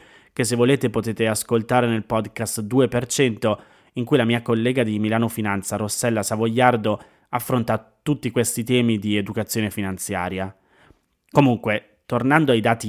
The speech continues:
istat, nel duemilaventuno il reddito totale delle famiglie più abbienti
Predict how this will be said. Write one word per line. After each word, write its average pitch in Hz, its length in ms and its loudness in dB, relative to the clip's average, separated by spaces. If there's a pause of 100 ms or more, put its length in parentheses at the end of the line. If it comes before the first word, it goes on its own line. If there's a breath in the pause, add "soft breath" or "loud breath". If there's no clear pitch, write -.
istat, 98 680 -2 (400 soft breath)
nel 127 160 -2
duemilaventuno 120 800 2
il 110 80 0
reddito 131 480 0
totale 107 420 -2
delle 107 200 0
famiglie 117 440 -2
più 131 140 -2
abbienti 127 600 0